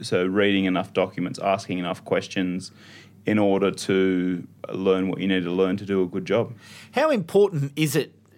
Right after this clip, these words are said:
Speaker 2: at, at the beginning of any content marketing program to really dive into that understanding, to try to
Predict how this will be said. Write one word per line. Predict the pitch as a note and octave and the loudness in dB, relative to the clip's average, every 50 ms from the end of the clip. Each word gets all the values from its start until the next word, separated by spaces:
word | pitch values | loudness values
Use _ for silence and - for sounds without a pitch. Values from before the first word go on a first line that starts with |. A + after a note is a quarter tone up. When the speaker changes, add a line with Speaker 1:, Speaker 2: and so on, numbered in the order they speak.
| - - | -10 -4
Speaker 2:
at, | - C3+ C3+ - - | -2 -2 -2 -2 -2
at | - C#3+ C#3+ | -2 -2 -2
the | - D3+ | -2 -2
beginning | A2+ C#3 B2 A#2+ C3+ B2+ B2+ B2 A#2 | -2 -2 -2 0 -2 0 0 0 -2
of | A2+ C#3+ | -2 -2
any | D3+ D3+ A#2+ | -4 -4 -6
content | - - C#3 A#2+ - - A#2 F#2+ | -6 -6 -6 -4 -4 -6 -8 -6
marketing | A2+ A2 A2+ A2 G#2+ - A#2 G#2 G2+ G2+ G2 | -4 -4 -4 -2 -2 -4 -6 -6 -6 -8 -10
program | - - - A2+ A#2 A#2 A2 A2 G2+ F#2 F#2 G2+ | -6 -2 0 0 0 0 -2 -6 -8 -8 -10 -10
to | - - A#2+ | -8 -8 -6
really | A#2 B2+ B2+ A#2+ A#2 A2+ A2 G#2+ G2+ - - - - - - - - _ - B2+ G#2 - | -4 -4 -2 -2 -2 -4 -6 -6 -8 -12 -18 -20 -20 -20 -20 -20 -20 _ -16 -16 -4 2
dive | - D#3+ D3+ C#3+ C3+ C3 A2+ B2+ | 4 4 6 6 4 2 2 0
into | B2+ B2 A#2 - C3 | -4 -6 -4 -4 -4
that | A2 A2+ A2 A2 | -2 -2 -2 -2
understanding, | G#2+ A2 G#2+ G2 G2+ - - - A#2+ A2+ A2+ A2+ G2+ F#2+ F2+ | -2 -4 -6 -6 -8 -8 -8 -8 -8 -6 -6 -8 -8 -10 -12
to | F#2+ F#2+ | -12 -12
try | - - A#2+ G#2+ G#2 | -10 -8 -6 -4 -4
to | G2+ G2+ F#2+ F2+ | -2 -4 -4 -6